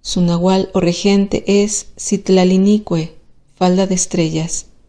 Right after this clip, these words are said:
Su ave preciosa es el papagayo. Nombre náhuatl, Matlacliomei. Nombre maya, Oxlajún.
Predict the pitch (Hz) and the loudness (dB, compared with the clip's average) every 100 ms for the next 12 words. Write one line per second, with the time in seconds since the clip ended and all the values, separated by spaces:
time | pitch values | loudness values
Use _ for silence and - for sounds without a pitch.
0 | _ _ _ - 190 196 214 233 - 196 | _ _ _ -4 2 4 4 0 0 0
1 | - 214 220 - 226 233 - - 202 - | 2 2 2 0 -2 -4 -4 -2 0 0
2 | 202 196 185 180 170 165 160 156 - _ | 0 -2 -2 -2 0 -2 -2 -6 -10 _
3 | _ _ _ _ _ _ _ _ _ - | _ _ _ _ _ _ _ _ _ 0
4 | 175 170 165 165 180 190 202 - - _ | 2 2 0 0 2 2 -2 -6 -20 _
5 | _ _ _ _ 180 180 180 180 170 175 | _ _ _ _ -4 0 0 0 0 0
6 | 175 185 196 180 - _ - _ _ _ | 2 0 -2 -6 -10 _ -20 _ _ _
7 | _ _ _ 180 175 170 160 165 175 190 | _ _ _ 2 4 2 2 0 0 0
8 | 196 214 - - _ _ _ _ _ _ | -2 -6 -14 -20 _ _ _ _ _ _
9 | _ _ - 185 185 180 - 208 202 190 | _ _ -4 0 0 0 0 0 0 -2